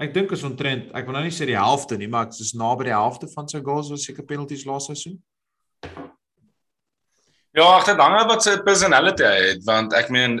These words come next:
Speaker 2: dit hang, hierdie ou, hierdie, sekere van hierdie ouens is net soos, hulle is so goal hungry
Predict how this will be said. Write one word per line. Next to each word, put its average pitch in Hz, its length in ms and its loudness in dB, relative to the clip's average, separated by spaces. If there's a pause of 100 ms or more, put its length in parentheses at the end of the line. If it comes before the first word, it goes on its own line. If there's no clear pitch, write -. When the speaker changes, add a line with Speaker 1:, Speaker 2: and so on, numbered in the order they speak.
(600)
Speaker 2:
dit 120 140 -6
hang, 113 220 -2 (280)
hierdie 127 380 0
ou, 151 200 4 (200)
hierdie, 139 320 0
sekere 165 440 -4
van 165 140 -10
hierdie 147 200 -2
ouens 131 520 -6
is 117 320 -8
net 120 160 -10
soos, 110 220 -6 (160)
hulle 101 160 -6
is 107 120 0
so 123 200 -2
goal 110 260 0
hungry 101 520 -6